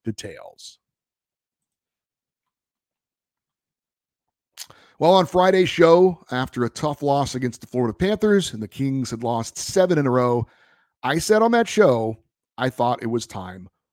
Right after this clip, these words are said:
for a coaching change. Now, if you want to hear all the details of what I had to say about that, you can go back and listen to that episode, or, um, well, you can just listen to what I'm gonna say right now. I'll, I'll give you kind of the Cliff Notes version, if those even exist anymore. I'm,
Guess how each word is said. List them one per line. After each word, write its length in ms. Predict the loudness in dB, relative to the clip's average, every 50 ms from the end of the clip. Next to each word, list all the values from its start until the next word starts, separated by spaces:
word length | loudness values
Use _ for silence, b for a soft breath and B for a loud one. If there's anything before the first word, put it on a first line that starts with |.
| _ -10
for 160 | -8 -8 -8 -8
a 100 | -10 -14
coaching 460 | -14 -10 -6 -4 -4 -4 -6 -10 -12
change. 500 | -12 -14 -16 -16 -16 -18 -20 -20 -20 -18
Now, 80 | -16 -12
if 100 | -10 -6
you 60 | -2
want 140 | -2 0 0
to 40 | 0
hear 160 | 0 0 2
all 160 | 2 2 2
the 120 | 0 0 -4
details 560 | -6 -8 -10 -8 -8 -6 -4 -2 -4 -4 -4
of 160 | -8 -8 -6
what 160 | -6 -4 -4
I 80 | -4 -4
had 120 | -6 -6 -8
to 40 |
say 200 | -8 -8 -8 -8
about 260 | -6 -6 -6 -6 -4 -4
that, 200 | -6 -6 -6 -6
you 100 | -8 -10
can 100 | -10 -8
go 120 | -8 -8
back 260 | -6 -6 -6 -8 -8
and 80 | -10 -10
listen 220 | -10 -10 -10 -10 -10
to 40 | -10
that 140 | -10 -8 -6
episode, 600 | -6 -6 -6 -4 -2 0 2 4 4 4 2 0 b b b b b b b
or, 480 | b 2 4 6 6 6 4 2 0 _ _ _ _ _ _ _ -10
um, 500 | -8 -6 -6 -6 -6 -8 -8 -12 -14 -18 _ _ _ _ _ _
well, 220 | -2 -2 0 0 -2
you 80 | -4
can 80 | -6 -8
just 160 | -10 -8 -8
listen 140 | -6 -6 -4
to 60 | -4
what 120 | -4 -4 -6
I'm 60 | -6
gonna 100 | -10 -10
say 160 | -8 -8 -6
right 160 | -6 -4 -2 -2
now. 100 | 0 2
I'll, 160 | 2 2 4 4
I'll 80 | 2
give 240 | 2 2 -2 -2 -2
you 100 | -4 -4
kind 220 | -2 -2 0 0
of 100 | 0 0
the 220 | -2 -2 -4 -4 -6 -10
Cliff 320 | _ 2 4 4 4 4 0
Notes 340 | -8 -6 -8 -8 -10 -14 -10 -6
version, 420 | -6 -4 -4 -4 -6 -8 -10 -12
if 100 | -10 -6 0
those 260 | 2 2 2 2 0
even 180 | -2 -2 -2
exist 380 | -6 -8 -6 -4 -4 -4 -4 -8
anymore. 340 | -10 -10 -12 -14 -12 -12 -12
I'm, 160 | -12 -12 -14